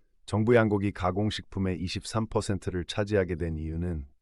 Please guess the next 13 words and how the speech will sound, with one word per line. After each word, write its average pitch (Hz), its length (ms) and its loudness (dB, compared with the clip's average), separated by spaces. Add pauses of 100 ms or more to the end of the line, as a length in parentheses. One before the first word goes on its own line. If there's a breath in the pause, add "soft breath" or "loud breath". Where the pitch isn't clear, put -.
(160)
가격이 90 460 -2
더 82 140 -4
저렴하기 90 560 0
때문인데 80 800 -4 (760)
이는 92 360 0
민간 98 380 2
쌀 92 240 0
수급에 82 480 -4
심각한 107 580 -2
문제를 78 460 -4
초래할 98 420 0
수 - 180 -12
있습니다. 80 600 -14